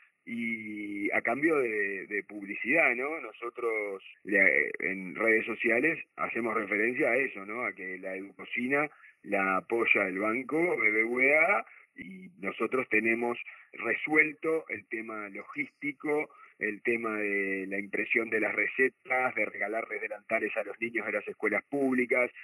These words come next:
de tener el, el dinero para los ingredientes, para las macetas, para la tierra, por supuesto los viáticos cuando viajamos al interior, que es algo que nos encanta, ir a las escuelas del interior. Así que, bueno,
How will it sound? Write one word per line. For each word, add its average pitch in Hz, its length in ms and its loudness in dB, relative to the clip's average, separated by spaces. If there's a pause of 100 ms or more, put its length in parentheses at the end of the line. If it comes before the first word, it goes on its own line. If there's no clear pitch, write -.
(200)
de 98 840 0 (140)
tener 107 340 -4 (340)
el, 98 300 -4
el 107 160 -4
dinero 113 380 4
para 107 200 -2
los 98 180 -8
ingredientes, 113 640 -2
para 104 220 -4
las 101 140 -10
macetas, 101 600 -4
para 98 240 -4
la 95 140 -4
tierra, 127 540 0 (320)
por 95 160 -8
supuesto 110 360 -2
los 101 160 0
viáticos 131 580 -2
cuando 101 300 -8
viajamos 117 480 -4
al 101 100 -8
interior, 117 640 0 (400)
que 104 120 0
es 101 80 -2
algo 110 240 0
que 98 80 -8
nos 98 200 -8
encanta, 104 580 -2
ir 110 220 -4
a 101 40 -2
las 101 200 -6
escuelas 110 420 -4
del 98 140 -10
interior. 120 580 0 (800)
Así 101 240 -2
que, 117 280 6
bueno, 101 340 -2